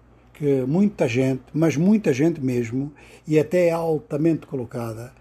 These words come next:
usou as urgências como pretexto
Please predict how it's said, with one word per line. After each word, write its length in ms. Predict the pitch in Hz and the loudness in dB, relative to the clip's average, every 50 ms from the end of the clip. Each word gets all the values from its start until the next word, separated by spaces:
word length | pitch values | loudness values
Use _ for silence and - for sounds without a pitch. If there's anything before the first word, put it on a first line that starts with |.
| _ _ - - - - - - | _ _ -20 -20 -20 -20 -14 -6
usou 680 | - 196 190 170 156 185 202 196 180 156 135 127 131 - | -2 0 2 4 6 6 6 6 6 4 2 0 -2 -4
as 200 | 143 151 127 127 | -4 -2 -2 -2
urgências 760 | 175 165 156 147 170 180 180 165 - - 156 131 120 117 - | -2 -2 -2 0 0 0 0 0 -2 -4 -8 -8 -8 -10 -12
como 480 | - - - 170 165 160 151 139 135 120 | -8 -2 2 2 4 4 2 0 -4 -4
pretexto 800 | - 170 160 160 - 185 190 196 202 202 - - - 214 208 | -4 -4 -4 0 2 2 4 4 4 2 -2 -6 -10 -10 -10